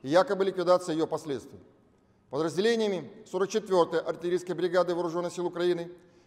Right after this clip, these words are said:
девятнадцатого августа планируется нанесение артиллерийских ударов по территории Запорожской А Э С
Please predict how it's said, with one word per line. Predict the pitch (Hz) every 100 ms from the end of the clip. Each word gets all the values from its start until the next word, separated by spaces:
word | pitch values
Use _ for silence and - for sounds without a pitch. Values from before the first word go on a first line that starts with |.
| -
девятнадцатого | 147 170 208 226 - 190 -
августа | 165 160 170 175
планируется | 202 165 170 196 185 165
нанесение | 175 175 196 180 160
артиллерийских | 175 165 175 202 190 156 -
ударов | 143 165 196
по | 180
территории | 160 156 156 175 160
Запорожской | 139 156 156 135 139 -
А | 131 139
Э | 190
С | -